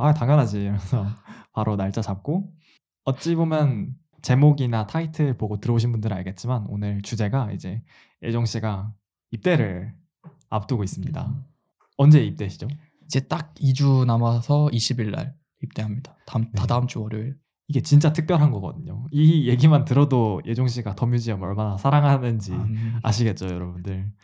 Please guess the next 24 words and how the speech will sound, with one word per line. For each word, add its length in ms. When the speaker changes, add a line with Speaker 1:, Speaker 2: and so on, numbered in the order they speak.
Speaker 1:
아무튼 400
오늘 280
이렇게 460
입대가 440
이 120
주 120
남은 500
이제 180
<laughs> 300
너무나도 760
이제 240
비싼, 420
몸값이 640
비싼 560
분을 220
Speaker 2:
음. 40
Speaker 1:
데리고 520
오늘 280
이제 300
일 220
부, 260
이 100
부에 180
나눠서 500